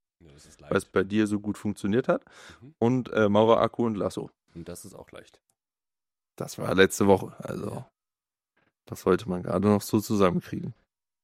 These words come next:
Speaker 1: Mm, weiß ich nicht.
Speaker 2: Also das, was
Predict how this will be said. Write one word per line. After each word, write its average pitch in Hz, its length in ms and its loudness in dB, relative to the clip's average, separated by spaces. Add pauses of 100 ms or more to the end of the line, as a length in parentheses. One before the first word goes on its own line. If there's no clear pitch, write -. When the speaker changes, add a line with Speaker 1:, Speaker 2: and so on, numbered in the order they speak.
(200)
Speaker 1:
Mm, 120 2250 -4
weiß - 240 -10
ich - 60 -20
nicht. - 200 -20 (2000)
Speaker 2:
Also 87 200 -2
das, 92 220 2
was - 280 0